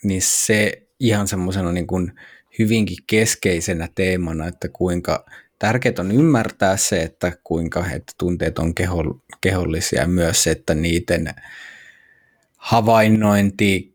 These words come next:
kä-, käsittely, öö, yleensäkin niiden kanssa toimiminen vaatii sulta sitä myös kehoyhteyttä.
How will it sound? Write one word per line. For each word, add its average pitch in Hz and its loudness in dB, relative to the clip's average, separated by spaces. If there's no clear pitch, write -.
kä-, 98 -2
käsittely, 95 -2
öö, 76 -6
yleensäkin 104 0
niiden 95 0
kanssa 107 -2
toimiminen 104 4
vaatii 117 4
sulta 90 -4
sitä 87 -2
myös 87 -2
kehoyhteyttä. - -2